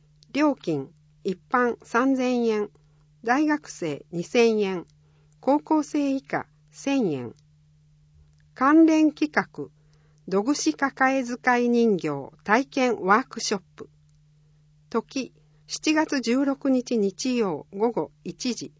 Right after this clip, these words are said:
講師、黒谷都、人形使い。対象、中学生以上、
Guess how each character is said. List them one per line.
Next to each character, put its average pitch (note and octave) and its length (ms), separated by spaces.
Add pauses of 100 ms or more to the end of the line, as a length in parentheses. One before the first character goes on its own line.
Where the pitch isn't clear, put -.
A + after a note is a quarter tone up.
(680)
講 D4+ 260
師、 - 300 (400)
黒 C#4+ 260
谷 G#3+ 320
都、 F#3 540 (520)
人 A3 260
形 G#3+ 200
使 F3 360
い。 C3 160 (840)
対 B3 220
象、 B3 420 (180)
中 D#4 220
学 D4+ 240
生 C#4+ 360
以 B3+ 120
上、 C#3+ 380